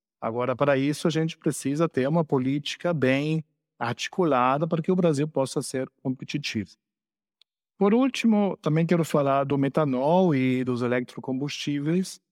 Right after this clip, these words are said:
porque para isso, você não só precisa de hidrogênio, você também precisa de carbono. Metanol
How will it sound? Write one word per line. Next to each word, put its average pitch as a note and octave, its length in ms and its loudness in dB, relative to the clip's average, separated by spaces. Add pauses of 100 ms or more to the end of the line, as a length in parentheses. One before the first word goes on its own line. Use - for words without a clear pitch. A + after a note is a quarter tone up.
(420)
porque D3+ 580 0 (120)
para C#3+ 240 2
isso, F3+ 400 0
você - 160 -8
não G3+ 160 0
só G#3+ 160 -2
precisa D#3+ 440 -2
de C3 120 -2
hidrogênio, A#2 920 0
você - 140 -14
também C#3 240 2
precisa D#3+ 240 0
de D3 140 -4
carbono. C#3+ 760 0 (380)
Metanol D3+ 880 2